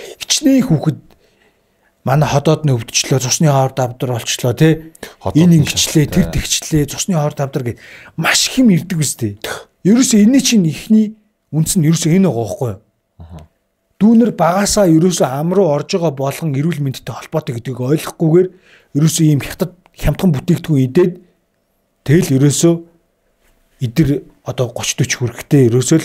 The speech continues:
Speaker 1: л өвчлөөр өвчлөө тэгэл ерөөсөө дээш явж байгаа хэрэг.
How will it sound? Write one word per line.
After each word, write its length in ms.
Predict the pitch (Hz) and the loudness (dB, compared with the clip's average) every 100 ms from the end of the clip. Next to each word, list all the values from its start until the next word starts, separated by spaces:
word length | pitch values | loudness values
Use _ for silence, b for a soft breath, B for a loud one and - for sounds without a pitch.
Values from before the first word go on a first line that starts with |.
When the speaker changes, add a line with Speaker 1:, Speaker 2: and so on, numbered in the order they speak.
| - | -4
Speaker 1:
л 0 | |
өвчлөөр 1400 | - _ _ _ _ _ _ _ - - - - 139 104 | -20 _ _ _ _ _ _ _ -16 -12 -6 -2 0 0
өвчлөө 400 | 85 - - 131 123 | -4 -8 0 0 0
тэгэл 320 | 101 120 120 - - _ | 2 2 0 -6 -20 _
ерөөсөө 240 | 104 - 104 120 | -10 -6 -4 -2
дээш 160 | 104 107 101 | -2 -4 -8
явж 80 | - | -10
байгаа 160 | - - | -14 -16
хэрэг. 160 | - | -20